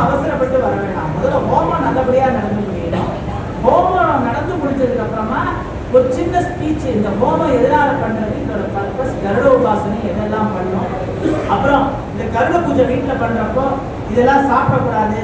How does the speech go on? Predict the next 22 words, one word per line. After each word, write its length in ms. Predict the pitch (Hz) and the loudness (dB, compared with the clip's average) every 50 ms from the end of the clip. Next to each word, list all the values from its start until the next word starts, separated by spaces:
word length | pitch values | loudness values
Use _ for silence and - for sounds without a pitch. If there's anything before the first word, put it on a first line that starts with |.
| - - | -2 -2
சாப்பிடலாம் 500 | 220 226 233 - 254 240 214 208 214 208 208 | 0 0 0 0 -2 -2 -2 -2 0 0 0
அப்படிங்கிறாங்களே, 600 | - - 190 190 185 190 185 180 170 170 170 190 202 | 0 -2 -2 -2 -2 -2 -2 -2 -2 -2 -2 -2 -2
அதை 120 | 214 220 208 202 | -2 -2 -2 -2
பத்தி 180 | 202 196 - 214 | -2 -2 -2 -2
இப்படிலாம் 340 | 214 190 185 185 196 208 208 | -2 -2 0 0 0 0 0
சில 140 | 208 190 196 - - | 0 -2 -2 -2 -2
சந்தேகங்கள் 440 | - - 196 208 208 202 185 165 165 | -2 -2 0 0 0 2 0 0 0
இருக்கு. 200 | 156 - - - - | -2 -2 -2 -2 -2
அதெல்லாம் 300 | - - 165 185 196 196 | -2 -2 0 0 0 0
நம்ம 120 | 190 175 165 160 | 0 0 0 0
வந்து 180 | - - 190 - | 0 0 0 0
ஸ்பீச்ல 380 | - - - - 196 196 190 - | 0 0 -2 -2 -2 -2 0 0
கிளாரிஃபை 340 | - - 214 202 196 190 190 - | 0 0 0 0 0 -2 -2 -2
பண்ணிருக்கோம். 440 | 160 143 151 151 151 - - - - - - - - - - - - | -2 -2 -2 -2 -2 -2 0 -2 -2 -2 -2 -4 -4 -4 -2 -2 2
அதை 100 | - 254 254 247 254 | 2 2 4 4 2
தவிர்த்து 320 | 254 - - - - 370 - | 2 2 0 0 0 0 2
யாருக்கா 340 | 262 247 240 254 - 285 269 - | 2 2 2 2 2 2 2 2
ஏதாவது 200 | 254 247 240 214 - 214 | 2 2 2 2 2 2
டவுட் 320 | 233 262 330 339 330 311 - | 2 4 2 2 2 2 2
on 160 | - - - 294 277 | 2 2 2 0 0
the 60 | - - - | 0 0 0
spot 220 | - - 302 320 | 2 2 2 2